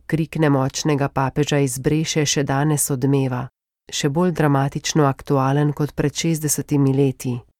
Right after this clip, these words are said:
To so besede, ki so v globoki sintoniji s čutenjem ljudstev, ki so še vedno ogorčena zaradi vsakodnevnih pobojev, ki smo jim priča, ter upajo, da bodo diplomacija,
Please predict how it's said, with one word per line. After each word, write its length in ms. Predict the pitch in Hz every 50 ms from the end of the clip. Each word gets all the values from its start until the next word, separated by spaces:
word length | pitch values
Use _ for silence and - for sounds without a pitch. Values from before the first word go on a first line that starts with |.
| _ _ _ _ _ _ -
To 100 | - 147
so 160 | 143 - - 135
besede, 460 | 127 127 131 - - 147 139 151 147
ki 120 | - -
so 180 | 143 - 156 143
v 40 | 143
globoki 520 | 135 143 143 131 139 139 135 131 - 165
sintoniji 680 | 151 - - 151 143 139 - 143 143 151 165 170 160 147
s 120 | - -
čutenjem 560 | - 156 139 - 147 147 147 151 151 143 139 143
ljudstev, 480 | 139 165 165 165 - - - - 147 139
ki 140 | 139 - 151
so 160 | - - 151
še 140 | 143 - 156 139
vedno 320 | 160 175 165 160 170 160 -
ogorčena 720 | 139 143 139 143 156 160 165 165 - - 165 147 143 143
zaradi 360 | 139 - 151 143 143 135 147 147
vsakodnevnih 760 | 139 - - 143 - 151 147 135 147 160 160 165 165 156 -
pobojev, 540 | - - 151 139 131 139 135 135 139 139 139
ki 140 | - - -
smo 240 | - - - 147 143
jim 160 | 143 139 135
priča, 540 | 131 - 156 170 165 - - 165 143 135 - - _ _ -
ter 160 | - 165 151 -
upajo, 560 | - 165 175 170 - 175 165 160 156 147 139 - -
da 140 | - - 151
bodo 220 | 139 147 127 139
diplomacija, 880 | 127 143 135 - 147 143 139 139 139 139 - - 175 170 160 147 139